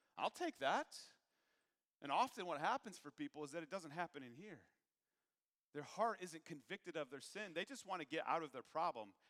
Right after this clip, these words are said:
Kind of like kids, like, "I'm sorry." What are they saying often when they say, "I'm sorry for doing something"?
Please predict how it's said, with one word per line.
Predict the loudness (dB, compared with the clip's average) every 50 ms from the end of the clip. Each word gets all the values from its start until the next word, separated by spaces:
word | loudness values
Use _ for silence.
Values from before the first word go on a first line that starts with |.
| _ 4
Kind | 4 6
of | 6 6
like | 4 4 4 0
kids, | -4 -2 -2 -2 0 -2 0 0
like, | 0 0 0 0
"I'm | 0 0 0 -2
sorry." | -4 -2 0 2 2 2 0 -2 -6 -10 -14 _ _ _
What | -6 -2 0
are | 0
they | 0 -2 -4
saying | -6 -4 -2 -2 -2 -2 -2
often | -2 -2 -2 -2 -4 -8 -10 -10 -8 -8
when | -6 -6
they | -6
say, | -4 -2 -2
"I'm | -2 -2 -2
sorry | -4 -2 -2 -2 -2 -2
for | -4 -8 -10
doing | -8 -8 -8 -6
something"? | -8 -10 -10 -10 -12 -14 -14